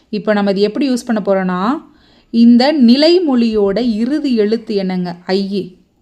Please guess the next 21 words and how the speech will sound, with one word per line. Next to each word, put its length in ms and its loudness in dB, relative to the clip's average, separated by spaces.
இதுவும் 920 -4
வருமொழியோட 760 2
முதல் 300 0
எழுத்து 320 -4
என்னங்க? 400 -4
ஆ. 260 -4
இது 140 -2
ரெண்டும் 320 2
சேரும்போது 720 0
எப்படி 220 -2
வந்துருங்க? 500 -4
கலை 520 0
அழகு 760 0
அப்படின்னு 320 -2
வந்துரும் 360 -4
இல்லைங்களா? 480 -4
இப்போ 220 -2
இதுல 300 0
உயிரீற்று 800 2
புணர்ச்சி, 1000 -4
மெய்யீற்று 640 -2